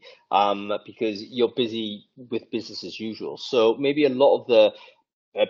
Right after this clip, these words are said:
business not u-, as usual projects can kind of go to this group as well. Um,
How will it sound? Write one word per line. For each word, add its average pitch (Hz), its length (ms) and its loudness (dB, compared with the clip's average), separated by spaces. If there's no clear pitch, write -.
business 120 420 -4
not 120 300 0
u-, 110 180 -8
as 110 140 -2
usual 98 460 -6
projects 95 640 -2
can - 120 -16
kind 110 260 -6
of - 80 -14
go 110 160 -2
to 95 160 -14
this 98 180 -8
group 98 300 -14
as 85 100 -16
well. 101 320 -2
Um, 117 160 0